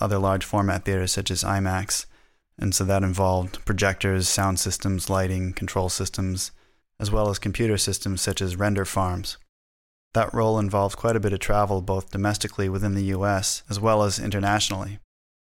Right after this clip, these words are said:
Probably the most notable project that I've worked on was the Queen Mary two cruise ship, which at the time was the largest cruise ship ever built, and th-, to my knowledge is still the only one that has a planetarium on board.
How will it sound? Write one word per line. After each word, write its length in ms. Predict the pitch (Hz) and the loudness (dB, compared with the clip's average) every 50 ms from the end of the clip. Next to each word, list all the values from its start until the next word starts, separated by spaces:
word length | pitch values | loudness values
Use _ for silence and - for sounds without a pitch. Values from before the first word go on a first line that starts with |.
| _ _ _ _ - | _ _ _ _ 0
Probably 380 | - 139 139 139 120 117 110 | 0 2 2 2 2 2 2
the 80 | 101 101 | 2 2
most 300 | 98 98 98 92 - - | 2 2 0 -2 -2 0
notable 300 | 107 110 107 101 101 95 | 0 2 2 2 0 0
project 420 | - - 104 101 101 101 101 - | 0 2 2 2 2 0 -2 -2
that 120 | - 101 98 | -2 0 0
I've 120 | 95 92 | 0 0
worked 260 | 101 104 104 101 - | 2 0 0 0 0
on 300 | - 98 95 95 95 92 - - - _ _ _ _ - | 0 0 0 0 -2 -4 -6 -12 -20 _ _ _ _ -2
was 200 | 107 101 92 - | -2 -2 -2 -2
the 100 | - - | -6 0
Queen 240 | - - 117 113 | 2 4 4 4
Mary 260 | 107 104 104 104 101 95 | 4 4 4 4 2 0
two 220 | - - 110 101 | 0 0 0 0
cruise 300 | 95 - - 110 107 104 | 0 2 2 2 2 2
ship, 320 | - - - - - - - - - - - - - - - _ _ - | 0 -2 -2 -4 0 4 2 4 4 2 -6 -8 -12 -18 -20 _ _ -6
which 280 | - 104 - - - - | -4 -2 -2 -2 -2 -2
at 120 | - 101 | -2 -2
the 60 | 107 | 0
time 340 | 107 - 117 107 104 104 104 | 0 2 2 4 4 4 2
was 140 | 101 95 101 | 2 0 0
the 80 | 101 | 0
largest 400 | 98 98 101 104 101 95 - - | 2 4 4 4 4 2 0 -2
cruise 220 | - - 104 101 - | 0 0 0 0 0
ship 240 | - 101 101 - - | 0 0 0 0 0
ever 180 | 101 98 98 | -2 -2 -2
built, 380 | 95 104 107 104 98 - - - - - | -2 0 2 2 2 0 -4 -10 -16 -8
and 380 | - 104 98 98 95 95 - - - | -4 -2 -2 0 -2 -2 -4 -8 -12
th-, 160 | - 170 - - - | -14 -16 -14 -8 -2
to 100 | - 113 | 0 2
my 140 | 110 110 110 | 4 4 4
knowledge 320 | 107 101 98 98 98 98 | 4 4 2 2 0 0
is 260 | 107 120 - 104 95 | -4 -4 -4 -2 -2
still 240 | - - - 113 107 | -2 0 2 2 2
the 140 | 101 104 107 | 2 2 2
only 160 | 107 104 101 | 2 2 2
one 160 | 98 101 101 | 0 0 0
that 120 | 101 98 95 | 0 0 0
has 140 | 101 90 | 0 -2
a 80 | 95 98 | -2 -4
planetarium 640 | - - 107 104 98 92 - 104 98 98 98 92 92 | -2 0 0 0 0 -2 -2 -2 0 0 0 -2 -2
on 160 | 92 92 90 | -4 -4 -4
board. 300 | 90 92 95 92 90 - | -4 -2 -2 -2 -4 -6